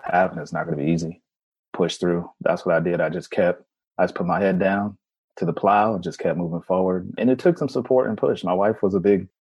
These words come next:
impact on, on helping me finding out what direction I needed to go in that aspect.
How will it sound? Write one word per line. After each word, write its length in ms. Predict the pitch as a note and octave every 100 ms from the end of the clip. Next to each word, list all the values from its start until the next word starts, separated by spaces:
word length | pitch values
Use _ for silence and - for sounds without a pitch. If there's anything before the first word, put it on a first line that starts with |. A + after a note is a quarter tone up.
| _ -
impact 460 | A2 A2 F2+ E2 -
on, 200 | E2 F2+
on 160 | F2
helping 280 | F#2+ F#2+ F#2
me 300 | F2+ E2+ E2 _
finding 420 | G#2+ G2+ F#2 F2+
out 340 | E2+ G2+ F#2+ - D#2+
what 180 | F2
direction 400 | D#2+ D#2+ E2 - E2+
I 60 |
needed 260 | E2+ E2 D#2+
to 60 |
go 260 | - E2 D#2+ - -
in 60 | E2+
that 140 | E2
aspect. 480 | E2+ - - C2